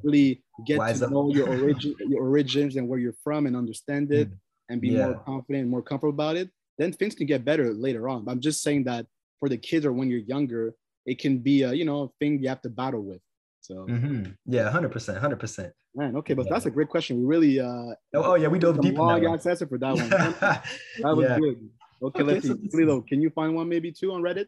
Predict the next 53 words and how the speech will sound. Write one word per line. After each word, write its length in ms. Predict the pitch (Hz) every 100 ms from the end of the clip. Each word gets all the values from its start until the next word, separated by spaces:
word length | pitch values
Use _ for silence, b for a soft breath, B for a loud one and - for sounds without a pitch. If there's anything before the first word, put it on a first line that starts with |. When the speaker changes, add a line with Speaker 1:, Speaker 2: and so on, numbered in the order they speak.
| _ -
Speaker 2:
Yes, 320 | 120 - - -
yes. 340 | 139 127 -
Speaker 1:
Okay. 100 | 135
Speaker 2:
I, 240 | 143 143 143
uh, 220 | 135 131
I 60 | 135
pulled 260 | - 147
up 120 | 143 143
a, 360 | 131 120 117 - _ _ _ _ -
pulled 120 | -
up 40 | 120
a 40 |
nice 320 | 120 160 156
one 120 | 135
here 180 | 113 120
that 120 | 113
I 120 | 110 120
noticed. 400 | 113 110 151 -
So 80 |
Speaker 1:
Oh, 140 | 113 147
Speaker 2:
I'm 60 |
just 120 | 135 123
Speaker 1:
let's 80 |
Speaker 2:
like, 160 | 117 131
Speaker 1:
go. 40 |
I'm 160 | 135 120
Speaker 2:
uh, 40 |
Speaker 1:
ready. 240 | 127 127 113 -
Speaker 2:
let 60 | 120
me 60 |
see 100 | 120 -
what 140 | 117
Frankie's 340 | - 127 120 110
got 220 | 120 -
for 80 | 113
this. 300 | 104 - - b b b -
All 80 | 117
right. 200 | 107 87 - _ _ _ _
So, 320 | - - 123 120
uh, 320 | 120 117 117
it 60 | 123
says 260 | 208 156
here, 320 | 117 139 170 196
if 160 | 143 170
you 80 |
had 320 | 160 185 233 -
to 80 |
choose 500 | 156 - 175 131 101
between 440 | 107 120 - 135 123
a 80 | 98
high 320 | - 147 151
income 380 | 143 147 131 120
job, 400 | 117 110 143